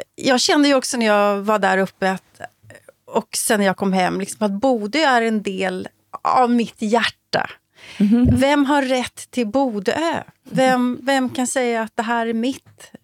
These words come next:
Speaker 1: Eh, det her er ikke ert. Det finns ju liksom någonting med den här, eh, det här är Sápmi,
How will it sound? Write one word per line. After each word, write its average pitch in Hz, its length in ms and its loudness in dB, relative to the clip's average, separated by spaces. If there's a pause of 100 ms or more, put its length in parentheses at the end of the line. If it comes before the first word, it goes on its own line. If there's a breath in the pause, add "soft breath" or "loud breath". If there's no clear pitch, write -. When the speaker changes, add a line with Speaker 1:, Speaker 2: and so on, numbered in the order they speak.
(140)
Speaker 1:
Eh, 208 160 -4
det 208 120 -6
her 226 120 -2
er 220 80 -2
ikke 226 520 -4
ert. - 340 -12 (380 loud breath)
Det 247 120 -2
finns 320 420 2
ju 311 60 0
liksom 277 320 0
någonting 254 540 -2
med 208 120 -4
den 202 120 -6
här, 190 280 -2 (260)
eh, 190 40 -12 (300)
det 220 80 -2
här 220 240 0
är 202 120 -2
Sápmi, 185 640 -8